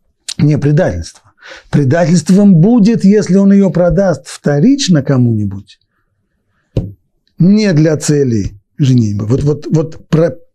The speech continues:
продажа не для цели женитьбы, она есть предательство. А возможно, предательством считается любая продажа дочери,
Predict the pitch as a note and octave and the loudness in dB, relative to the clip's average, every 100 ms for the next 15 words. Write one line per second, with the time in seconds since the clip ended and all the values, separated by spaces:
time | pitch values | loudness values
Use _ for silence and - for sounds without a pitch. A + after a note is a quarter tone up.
0 | - D3+ C#3 B2+ F3+ A2 A2+ D3 D#3+ A#2+ | -6 -2 0 0 -2 -2 0 0 0 -2
1 | B2 E3+ D3+ F3 G#3 D3+ C3 C#3+ C3 D3+ | -2 0 2 2 2 0 -2 -2 0 0
2 | A#2+ - A#2+ A2 G#2+ - _ _ _ _ | -2 -4 -10 -12 -14 -20 _ _ _ _
3 | _ _ - - - G#3+ G#3 F#3+ A#3 D3+ | _ _ -20 -20 -6 -2 2 2 2 0
4 | A#2+ B2 E3 D#3+ B2 - D3 C3+ B2 B2+ | -2 -2 -2 -4 -6 -2 -4 -2 -2 0
5 | D#3+ D#3+ D3 _ _ - B2+ A#2 A#2+ C#3+ | -2 -4 -8 _ _ -8 -4 -2 0 0
6 | A3 D#3+ C3+ B2 | 0 0 -4 -6